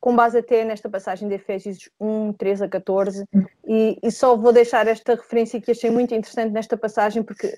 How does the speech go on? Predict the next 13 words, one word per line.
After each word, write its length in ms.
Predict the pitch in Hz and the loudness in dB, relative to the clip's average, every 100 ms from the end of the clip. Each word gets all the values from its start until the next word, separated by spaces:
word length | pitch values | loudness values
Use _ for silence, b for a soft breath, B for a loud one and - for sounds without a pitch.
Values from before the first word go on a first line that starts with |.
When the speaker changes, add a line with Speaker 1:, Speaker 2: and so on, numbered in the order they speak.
| - | -8
Speaker 1:
encontramos 640 | 220 220 247 240 247 240 | -4 0 2 4 2 4
aqui 240 | 233 233 240 | 2 2 0
a 40 | |
Trindade. 600 | 233 226 214 196 185 180 - _ b b b - | 2 0 0 2 0 -2 -10 _ b b b 2
Temos 300 | 233 226 196 | 2 2 2
a 40 | 214 208 208 | 2 4 6
Speaker 2:
Hum. 120 | 202 | 6
Speaker 1:
menção 440 | 214 214 233 202 202 | 4 -2 -2 -2 0
de 120 | 202 | 2
Deus 280 | 208 208 - | 2 0 -2
Pai 540 | 214 208 220 226 214 | 2 4 4 2 0
e 40 | |
de, 280 | 202 185 180 | -2 -4 -6